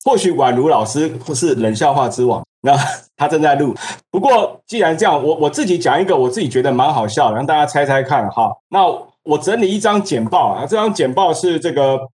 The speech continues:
我要整理给高中生，就是说有关于我们成大优秀的系友啊，我们优-，在产官学界优秀的系友的一些资料哈，我给大家看，给大家看一下。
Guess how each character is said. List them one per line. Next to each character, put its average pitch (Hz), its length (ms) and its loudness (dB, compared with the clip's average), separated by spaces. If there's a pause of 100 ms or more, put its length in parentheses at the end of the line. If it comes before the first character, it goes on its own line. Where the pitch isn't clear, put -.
(100)
我 127 120 0
要 175 160 4
整 156 240 -2
理 165 160 0
给 127 120 0
高 151 220 0
中 156 180 -2
生， 151 460 -2
就 143 100 -2
是 139 140 0
说 147 300 0
有 117 120 0
关 151 240 0
于 120 120 0
我 113 120 0
们 110 160 0
成 123 240 -4
大 160 320 2
优 180 220 2
秀 185 240 0
的 127 100 -2
系 156 320 -2
友 110 300 -2
啊， 113 180 0
我 107 120 -4
们 117 120 -2
优-， 156 200 2
在 - 300 -2 (200)
产 123 260 -2
官 170 240 0
学 123 260 -2
界 139 440 -2
优 165 180 -2
秀 156 220 0
的 123 120 0
系 151 340 -2
友 107 320 -2
的 120 220 0
一 151 80 -4
些 135 180 0
资 135 240 -6
料 151 260 0
哈， 110 100 0
我 104 400 0 (480)
给 107 60 0
大 117 80 2
家 - 20 2
看， 120 280 -2
给 110 200 -4
大 131 120 0
家 135 80 2
看 123 220 -2
一 101 40 0
下。 110 380 -2